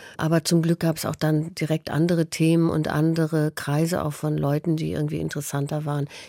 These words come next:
Ich hab mich erst für ein Philosophiestudium eingeschrieben, hab mich da aber auch gar nicht blicken lassen und bin dann irgendwann auf dieses Max-Reinhardt-Seminar da in der H D K gegangen.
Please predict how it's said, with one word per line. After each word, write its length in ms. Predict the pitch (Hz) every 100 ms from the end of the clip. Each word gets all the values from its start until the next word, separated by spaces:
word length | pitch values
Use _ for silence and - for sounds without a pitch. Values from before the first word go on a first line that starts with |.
| - -
Ich 60 |
hab 160 | 165 -
mich 140 | 175
erst 180 | 180 170
für 80 | 175
ein 100 | 170
Philosophiestudium 1000 | - 170 160 160 190 196 - 190 185 175
eingeschrieben, 640 | 165 180 180 - 190 185 - - - - -
hab 120 | 180
mich 120 | 175 156
da 120 | 160
aber 160 | 151
auch 120 | - -
gar 160 | 135
nicht 160 | 170 -
blicken 280 | 185 180 175
lassen 360 | 165 160 175
und 140 | 165 160
bin 200 | 165 156
dann 260 | 151 160
irgendwann 720 | - 175 175 160 160 156 160 - -
auf 220 | 147 143
dieses 280 | 165 156 156
Max-Reinhardt-Seminar 1080 | 147 - - 147 160 156 160 156 151 147
da 60 | 147
in 120 | -
der 140 | 143
H 80 | 147
D 100 | 147
K 220 | - 151
gegangen. 360 | 156 160 156